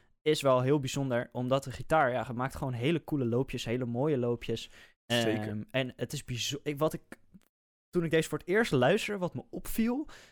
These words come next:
Speaker 1: ehm, en dat is waar ik mee ga eindigen, is, ehm,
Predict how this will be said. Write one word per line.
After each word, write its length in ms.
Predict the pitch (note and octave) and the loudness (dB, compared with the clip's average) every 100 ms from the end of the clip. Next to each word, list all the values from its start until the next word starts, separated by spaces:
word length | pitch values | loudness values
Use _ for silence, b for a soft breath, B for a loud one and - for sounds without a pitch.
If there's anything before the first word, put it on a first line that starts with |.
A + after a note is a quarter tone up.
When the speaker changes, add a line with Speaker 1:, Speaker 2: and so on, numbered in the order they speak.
| B | B
Speaker 1:
ehm, 240 | C3 B2 A#2+ | -4 -4 -4
en 100 | B2 | -4
dat 100 | B2+ | -4
is 60 | - | -2
waar 120 | B2 | -4
ik 60 | B2 | -2
mee 180 | A#2 | -4
ga 100 | A2+ - | -4 -4
eindigen, 380 | C#3 D3 C#3+ - B B | -4 -4 -8 -10 B B
is, 420 | C3+ C3+ - - - | 2 2 2 -6 -4
ehm, 600 | C3 B2+ A#2+ A2+ A2 | 2 4 4 2 -2